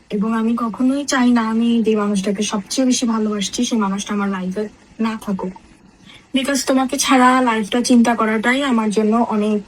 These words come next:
কষ্টকর। কিন্তু তুমি আসলে,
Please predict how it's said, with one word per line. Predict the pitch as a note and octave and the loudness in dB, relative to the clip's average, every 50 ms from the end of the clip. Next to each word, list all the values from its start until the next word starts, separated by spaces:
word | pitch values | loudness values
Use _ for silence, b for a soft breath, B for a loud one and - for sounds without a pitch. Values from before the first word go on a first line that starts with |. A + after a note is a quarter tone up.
| - - - - - - - - - | -12 -20 -20 -20 -20 -20 -20 -16 -8
কষ্টকর। | - A#3 A3 G#3 - - G#3 F#3 F3+ D3+ - - - - - - - - _ _ _ _ _ _ _ _ _ _ _ _ _ - | -6 -4 -2 -2 0 0 2 2 2 0 -2 -4 -10 -20 -20 -20 -20 -20 _ _ _ _ _ _ _ _ _ _ _ _ _ 0
কিন্তু | B3+ B3 A3+ - C4 B3+ B3 B B B B B B B B B - | 0 2 2 2 2 0 0 B B B B B B B B B -6
তুমি | C#4 C#4 D4 | -2 0 0
আসলে, | D4 D4 D4 D#4 D4+ D4+ D4+ D4+ | 0 0 2 2 4 4 4 4